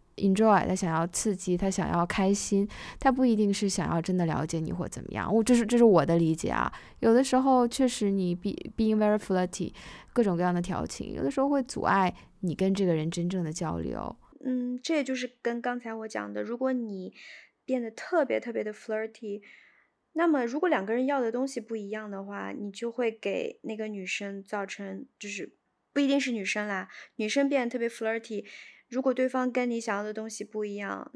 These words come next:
Speaker 2: 就是一种，
Speaker 1: 我也不知道，
Speaker 2: 嗯。
Speaker 1: 因为我也不是在这样的一个文化长大的人，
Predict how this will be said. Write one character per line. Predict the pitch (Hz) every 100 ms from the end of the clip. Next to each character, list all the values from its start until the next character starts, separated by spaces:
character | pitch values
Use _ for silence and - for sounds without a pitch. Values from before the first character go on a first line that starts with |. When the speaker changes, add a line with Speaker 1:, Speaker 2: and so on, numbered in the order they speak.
| 269
Speaker 2:
就 | 370
是 | -
一 | 349 269
种， | 262 226 107 - - - 226
Speaker 1:
我 | 202 208
也 | 262 185
不 | 202
知 | 190 185
道， | 180 175
Speaker 2:
嗯。 |
Speaker 1:
因 | 202
为 |
我 | 226 185 175
也 | 180
不 | 165
是 | 165 175
在 | 175
这 | 160 175
样 | 160
的 | 151
一 |
个 | 160
文 | 160 156
化 | 160 165 - - -
长 | - -
大 | 180 170
的 | 160 76
人， | 76